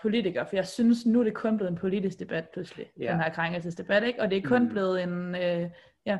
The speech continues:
Speaker 1: det handler pludselig kun om, hvad for nogle stillinger må man have, og hvad må man gøre, men jeg synes også
Speaker 2: Mm.
Speaker 1: bare, det er mega væsentligt, at den her krænkelse, eller
Speaker 2: Mm.
Speaker 1: de her sådan seksuelle krænkelser, de sker i, altså i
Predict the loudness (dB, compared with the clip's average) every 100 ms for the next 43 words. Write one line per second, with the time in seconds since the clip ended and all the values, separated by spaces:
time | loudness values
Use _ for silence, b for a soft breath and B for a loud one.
0 | -2 2 4 4 0 -4 0 2 4 2
1 | 0 -10 _ _ _ _ _ -2 0 2
2 | 0 -2 0 2 2 2 2 0 -2 -2
3 | 0 0 0 -2 0 2 2 0 -2 0
4 | 0 0 -2 -4 -2 0 0 -2 -2 0
5 | -2 -2 0 -2 -2 -6 -6 -8 -4 0
6 | 0 0 -2 -6 b b _ -4 -2 -2
7 | -4 -6 -14 -16 _ _ _ -8 -6 -2
8 | 0 0 -2 -6 -2 -2 -2 -6 -4 -2
9 | -4 -8 -14 -14 _ _ _ -6 -6 0
10 | 2 2 -2 _ _ -2 0 0